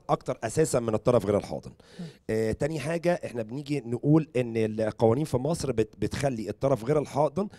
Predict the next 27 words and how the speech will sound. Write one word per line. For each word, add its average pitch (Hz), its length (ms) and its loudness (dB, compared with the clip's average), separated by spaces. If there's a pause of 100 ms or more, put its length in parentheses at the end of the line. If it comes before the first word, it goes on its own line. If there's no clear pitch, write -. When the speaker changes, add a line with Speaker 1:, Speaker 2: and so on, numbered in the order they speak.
(240)
Speaker 1:
بي-، 110 280 -2
من 110 160 -4
حقه 113 300 -2
إن 110 100 -4
هو 131 180 4
يرفع 143 280 2
قضية 147 480 0 (400)
على 110 260 -4
أساس 117 400 -4
إن 117 120 -6
الطرف 127 320 -4
الحاضن 101 380 -4 (720)
ثلاث 127 240 -4
مرات 117 220 2
متواصلة 113 440 2
ما 107 100 -2
جاش. 139 340 0 (380)
ده 127 200 2 (160)
مش 120 280 2
حقيقي، 117 480 -8 (160)
اللي 104 160 -4
بيحصل 117 500 -4
إن 107 120 -8
أنت 107 120 -6
بترفع - 360 -2
قضية 104 540 0
من 95 120 -12